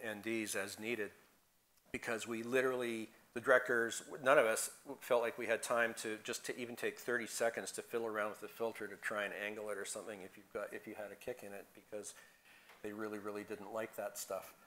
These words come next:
And, um, um, it, it, um, yeah, anyway, the, the other, other times when I was dealing with, you know, trying to pretty up the ladies and stuff, if they, you know,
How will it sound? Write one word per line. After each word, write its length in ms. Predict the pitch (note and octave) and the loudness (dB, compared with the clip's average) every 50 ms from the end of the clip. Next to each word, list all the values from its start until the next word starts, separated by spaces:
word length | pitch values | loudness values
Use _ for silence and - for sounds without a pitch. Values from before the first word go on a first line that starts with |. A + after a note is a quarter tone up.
| - - - - - - - - - A2+ | -20 -20 -20 -20 -20 -20 -20 -12 -6 -2
And, 320 | G#2+ G#2+ G#2+ G#2+ G#2+ G#2+ | -2 -2 -2 -2 -2 0
um, 320 | G#2+ G#2+ G#2 G2+ G2+ G2+ - - - _ _ - - _ _ - _ _ _ _ - | 0 0 0 -2 -4 -8 -12 -18 -20 _ _ -20 -20 _ _ -20 _ _ _ _ 0
um, 360 | A2 G#2 G#2 G#2 G2+ G2+ G2+ G2+ G2+ G2+ - - - - _ - - - - - - - - - - - - - - - - | 2 2 2 2 0 0 -2 -6 -10 -12 -14 -18 -20 -20 _ -20 -20 -20 -20 -20 -20 -20 -20 -20 -20 -20 -20 -20 -20 -16 -14
it, 340 | - - - - A#2+ - - - - - - - | -14 -12 -8 -8 -8 -8 -8 -10 -14 -10 -4 -2
it, 340 | C3 A2+ - - - - | -2 -2 -4 -6 -2 2
um, 460 | A#2+ A2 A2 G#2+ G#2 G#2 G2+ G2+ G2 G2 F#2 - _ _ _ _ _ _ _ _ _ _ _ _ _ _ - - - - - - - - _ _ _ _ _ _ _ _ _ | 4 6 6 6 6 4 2 -2 -6 -10 -12 -16 _ _ _ _ _ _ _ _ _ _ _ _ _ _ -8 -8 -8 -12 -18 -20 -20 -20 _ _ _ _ _ _ _ _ _
yeah, 220 | C3 B2+ A#2 G2 - - - | 8 10 10 10 8 4 0
anyway, 340 | - B2+ C#3 C3 A#2 G#2+ G2+ F#2+ A#2+ | 0 0 2 4 4 4 4 2 2
the, 140 | C3 B2+ B2 | 2 2 2
the 200 | B2 B2+ A#2+ A#2+ A#2 A#2 A#2 A2+ - - | 2 -2 -2 -4 -6 -10 -14 -16 0 2
other, 240 | D3+ C#3+ C#3+ C#3 C#3 - - | 6 6 6 6 4 4 4
other 160 | C#3 C3+ C#3 | 4 4 4
times 320 | C#3 - A#2+ A2 A2+ G#2+ | 4 2 2 2 2 0
when 140 | A#2+ A#2+ A2+ | -2 -2 0
I 60 | A2+ | 0
was 120 | G#2+ G#2+ G#2 | -2 -2 -4
dealing 360 | G#2 A#2 A#2 A2+ A2+ A2 G#2+ | -4 -4 -4 -4 -4 -6 -6
with, 220 | G2+ G2+ - - | -8 -8 -8 -8
you 80 | - A#2 | -6 -4
know, 180 | G#2+ G#2 G2+ F#2+ - - - - - - - | -4 -4 -4 -6 -8 -14 -20 -20 -20 -12 -4
trying 240 | - - A#2 A2+ A2 | 0 0 0 0 -2
to 80 | - | -6
pretty 360 | G2 - - B2 A2+ A2 G#2+ | -8 -6 -4 -4 -2 -2 -4
up 120 | G#2+ G#2+ - - C#3 | -4 -6 -8 -8 -8
the 140 | B2+ A2 A2 | -6 -6 -4
ladies 500 | A#2+ B2+ B2 A#2 A#2 A2+ A2 G#2+ - G#2+ | -4 -2 -2 0 0 -2 -2 -4 -6 -10
and 80 | G#2+ G#2 - | -12 -12 -12
stuff, 360 | - - - A#2+ G#2+ - - | -14 -2 0 0 0 0 -2
if 120 | A2+ - - | -8 -8 -4
they, 100 | G#2+ G#2 G2+ G#2 - A#2+ | -4 -4 -4 -6 -8 -8
you 120 | A#2 A2+ | -6 -6
know, 60 | G#2+ | -6